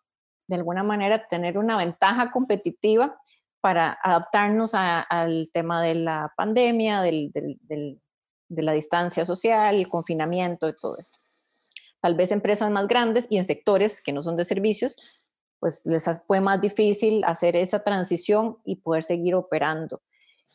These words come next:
Entonces, esta historia de estar salteando obstáculos, de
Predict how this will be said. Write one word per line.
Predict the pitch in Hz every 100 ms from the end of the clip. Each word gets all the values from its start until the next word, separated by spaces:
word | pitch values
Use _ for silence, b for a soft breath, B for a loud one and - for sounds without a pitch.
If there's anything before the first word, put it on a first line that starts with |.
| _
Entonces, | 208 208 233 285 285 - _ _ _ _ _ _ _
esta | 220 226 - 285 285 - - _ _ _ _ _ _
historia | 185 220 - 262 254 233 262 285 -
de | 180 180 165 156 165 - _ _ _ _ _ -
estar | - - - 165
salteando | 214 214 202 185
obstáculos, | 175 - 269 269 233 233 202 135
de | -